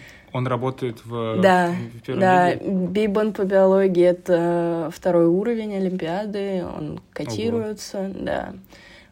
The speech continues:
Speaker 2: Э, причём у меня, я писала бибан вот два года подряд, э, в десятом классе, я была победителем, в одиннадцатом — призёром,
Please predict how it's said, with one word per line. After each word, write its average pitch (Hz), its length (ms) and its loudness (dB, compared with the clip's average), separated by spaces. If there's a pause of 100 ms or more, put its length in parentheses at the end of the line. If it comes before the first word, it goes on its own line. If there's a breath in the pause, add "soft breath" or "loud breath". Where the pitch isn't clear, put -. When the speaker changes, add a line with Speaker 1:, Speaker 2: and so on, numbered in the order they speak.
Speaker 2:
Э, 175 340 0
причём 202 540 -2
у 185 40 0
меня, 190 580 2 (500)
я 190 140 4
писала 190 320 4
бибан 175 460 2
вот 170 180 0
два 160 160 2
года 165 220 2
подряд, 262 680 0 (100)
э, 170 140 0
в 165 100 -6
десятом 233 480 2
классе, 233 500 2
я 185 160 4
была 180 200 6
победителем, 220 680 0
в 196 40 2
одиннадцатом — 185 480 0
призёром, 151 680 0